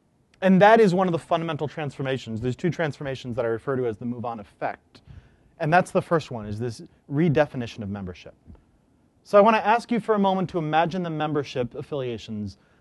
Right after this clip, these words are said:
of a college-aged activist today. A college activist, some student at Harvard who's decided to get involved in civil society organizing. Well, they will probably be involved in some campus group.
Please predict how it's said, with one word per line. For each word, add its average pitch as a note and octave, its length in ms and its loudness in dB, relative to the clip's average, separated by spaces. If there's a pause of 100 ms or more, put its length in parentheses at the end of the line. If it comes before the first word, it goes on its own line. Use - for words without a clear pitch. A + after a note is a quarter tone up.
of C3 80 -6
a B2+ 40 -8
college-aged C3 540 -2
activist G2+ 440 -10
today. E2+ 260 -12 (1600)
A D3+ 80 -2
college A#3 380 6
activist, F3 400 4
some E3+ 300 0
student F#3 380 0
at E3 80 -4
Harvard C#3 420 2
who's B2 220 -6
decided D3 380 0
to C#3 80 -4
get D3 100 2
involved C3 420 0
in B2 120 -6
civil C3 260 -10
society A#2+ 380 -6
organizing. G#2 500 -8 (720)
Well, D#3+ 160 6
they F3 120 4
will F3 120 4
probably G#3+ 320 6
be F#3+ 80 4
involved D#3+ 320 4
in C#3+ 100 -4
some C#3 160 -10
campus A2+ 340 -12
group. - 280 -18